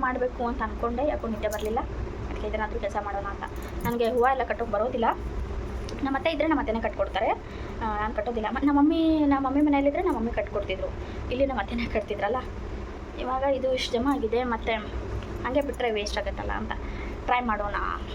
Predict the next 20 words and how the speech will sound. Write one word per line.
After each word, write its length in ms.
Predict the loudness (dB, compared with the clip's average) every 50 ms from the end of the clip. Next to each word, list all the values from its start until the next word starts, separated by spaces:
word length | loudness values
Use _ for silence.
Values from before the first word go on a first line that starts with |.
| -6 -6 -6 -6 -4 -4
ಆ, 120 | -2 -2 -2 -2 -4 -2 2
ಹಳ್ಳಿ 160 | 2 2 4 4
ಸೈಡೆಲ್ಲ 280 | 4 2 4 2 2 2 0
ಈ 20 | 0 -2 -2 0
ಥರ 80 | 0 0 0
ಹಿಂಗೆ 160 | 0 0 0 0
ಗಂಟು 160 | 0 0 0 -2
ಹಾಕಿ 160 | -2 -2 -2 -2 -2
ಕಟ್ತಾರಲ್ಲ, 340 | -2 -2 0 -2 0 0 0 0
ಅದೆಲ್ಲ 180 | 0 0 0 2 2
ಬರೋದಿಲ್ಲ. 280 | 2 2 2 2 2 2 0 0 -2 -6 -6 -4 -4 -4 -6 -6 -6 -2 0
ಏನೋ 100 | 0 2 2 2 0
ಒಂದು 300 | 0 0 0 0 0 0 -2
ರೀತಿ 160 | -2 -2 -4 -4 -6 -6 -6 -6 -6 -6 -6 -6 -6 -4 -4
ಈಸಿ 160 | -2 -2 -2 -2
ಮೆಥಡಲ್ಲಿ 360 | 0 0 0 0 -2 -2 -2 -4
ನೋಡಿದ್ದೀನಿ 360 | -4 -2 -2 -2 0 0 0 0 -2 -4 -8 -8 -8 -8 -6 -4
ಕಟ್ಟಬೇಕು 400 | -4 -2 -2 -2 -4 -4 -4 -4 -4 -4
ಅಂತ. 120 | -4 -4 -6 -6 -8 -10 -10 -10 -10 -10 -8 -2 2
ಬರೋದಿಲ್ಲ 400 | 4 4 4 4 4 4 4 6